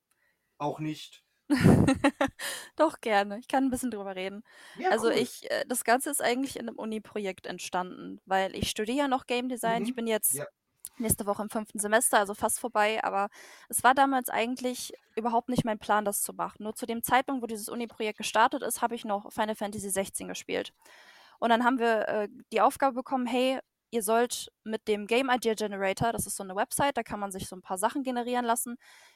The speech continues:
Speaker 2: "würfelt euch euer Spiel." Und eins der ersten Würfel sozusagen, die ich hatte, war ein J R P G mit, äh, ganz düsterer Geschichte und dann dachte ich mir so, "Boah, weißt du was, das machst du."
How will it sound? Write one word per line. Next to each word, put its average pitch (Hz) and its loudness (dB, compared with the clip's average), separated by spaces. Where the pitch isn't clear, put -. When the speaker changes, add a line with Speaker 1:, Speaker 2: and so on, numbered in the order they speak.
Speaker 2:
"würfelt 269 4
euch - 2
euer 214 6
Spiel." 190 -2
Und 208 -2
eins 214 4
der 208 0
ersten 254 0
Würfel 247 2
sozusagen, 196 -4
die 214 -10
ich - -6
hatte, 240 -2
war 190 2
ein 214 -6
J 202 0
R 208 2
P - -12
G 269 -4
mit, 214 -6
äh, 185 -4
ganz 233 -2
düsterer 214 -2
Geschichte 277 -4
und 208 -10
dann 202 -2
dachte 196 -2
ich - -4
mir 208 -6
so, 190 -8
"Boah, 190 -4
weißt - 2
du 220 -10
was, 202 -2
das - -2
machst - -6
du." - -16